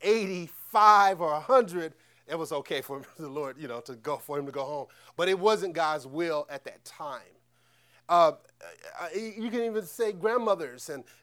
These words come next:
grandmothers dying early and so forth. Cancer is not a friend. Cancer is of the enemy. And if you'll treat cancer as something sent from God, you'll never resist it. And you have to resist cancer like you resist, um, temptation.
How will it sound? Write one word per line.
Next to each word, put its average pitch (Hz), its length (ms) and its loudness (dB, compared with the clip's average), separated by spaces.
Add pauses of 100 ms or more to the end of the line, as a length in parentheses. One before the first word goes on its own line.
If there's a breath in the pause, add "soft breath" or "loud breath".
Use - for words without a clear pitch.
grandmothers 196 460 0
dying 185 480 0
early 156 480 -4
and 131 200 -18
so 185 200 -8
forth. 156 320 -10
Cancer 208 400 -4
is 165 160 -8
not 185 280 2
a 175 80 -8
friend. 175 560 -6 (280 soft breath)
Cancer 185 420 -4
is 165 140 -8
of 170 160 -2
the 165 120 -8
enemy. 185 460 -4 (420 soft breath)
And 147 80 -8
if 147 140 -10
you'll 214 100 4
treat 208 280 -4
cancer 208 480 -2
as 185 180 -4
something 190 440 -6
sent 196 200 -6
from 180 160 -10
God, 180 320 2
you'll 160 140 -4
never 160 240 -2
resist 147 480 -10
it. - 220 -20 (420 soft breath)
And 160 100 -6
you 170 60 -2
have 170 160 4
to 175 80 -6
resist 165 420 -2
cancer 190 540 -6 (180 loud breath)
like 151 220 -4
you 165 80 -10
resist, 156 520 -6 (260 soft breath)
um, 139 280 0 (200 soft breath)
temptation. 185 680 -4